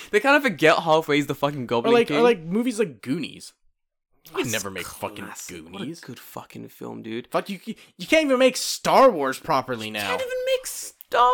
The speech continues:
Speaker 1: Wars pro-, they tried three,
Speaker 2: They
Speaker 1: they tried
Speaker 2: tried three
Speaker 1: three times.
Speaker 2: times.
Speaker 1: <laughs> They tried three times. I remember I was in my house, okay,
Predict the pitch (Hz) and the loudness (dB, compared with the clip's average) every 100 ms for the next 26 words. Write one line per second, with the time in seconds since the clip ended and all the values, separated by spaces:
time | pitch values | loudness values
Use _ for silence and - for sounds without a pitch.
0 | 480 440 415 - - - 403 - 403 392 | 4 2 -2 -6 -4 2 2 4 4 4
1 | - - 285 285 190 - 320 302 214 - | 2 -2 0 2 2 4 6 6 2 2
2 | 294 277 302 311 262 294 320 311 302 220 | 6 8 8 6 6 8 10 8 6 0
3 | - - - - - - 381 - - 294 | -8 -10 -12 -12 -12 0 0 0 0 0
4 | - - - - - - - - - - | -2 -6 -8 -6 -6 -8 -10 -12 -6 -6
5 | - - - - 277 - 190 220 202 190 | -6 -12 -12 -8 -6 -2 0 2 0 2
6 | 147 - - _ - - - _ 139 175 | 2 2 -4 _ -20 -20 -20 _ 0 4
7 | 190 165 127 117 113 120 117 | 4 4 2 0 -4 -4 -4